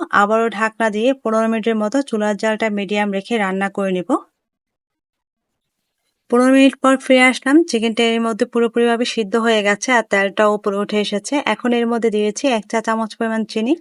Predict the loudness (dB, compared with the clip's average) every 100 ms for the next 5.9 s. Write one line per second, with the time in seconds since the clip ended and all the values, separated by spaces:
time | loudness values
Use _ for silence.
0 | -8 -20 -14 0 0 2 0 2 0 2
1 | 0 0 0 0 0 -2 0 0 -2 -2
2 | -4 -2 -4 -2 -4 -4 -2 0 0 0
3 | -2 -4 -6 -18 -2 0 2 2 0 -2
4 | 0 -2 0 -2 -2 -4 -4 -2 0 -2
5 | -2 -2 -2 -4 -2 -2 -2 -2 -2